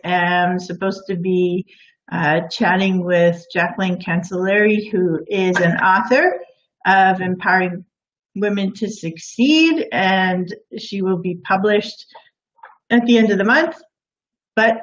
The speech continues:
I am testing us to see if you guys are able to come into the lobby. Okay, Jacqueline, click that link and come on with me. I'll add you on.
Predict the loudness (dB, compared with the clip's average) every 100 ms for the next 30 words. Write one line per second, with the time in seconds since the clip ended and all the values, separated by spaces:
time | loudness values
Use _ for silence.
0 | -6 -6 -4 -6 -2 -2 -2 -2 -4 -4
1 | -8 -12 -12 -12 -12 -8 -4 -2 0 2
2 | 0 -2 _ _ _ -2 2 2 0 -12
3 | -20 _ _ _ 0 2 4 4 2 0
4 | 0 0 0 -4 -6 -4 -4 -4 -6 -8
5 | -8 -10 -8 -4 0 4 4 2 -4 -10
6 | -12 -4 -4 -4 -8 -2 0 0 -2 -6
7 | -8 -2 -2 0 -2 0 -2 -2 0 -2
8 | -6 _ _ _ _ _ -6 -4 -4 -4
9 | -6 -8 -6 -4 0 2 2 -2 -6 -6
10 | -4 -4 -2 -4 -4 -4 0 2 2 0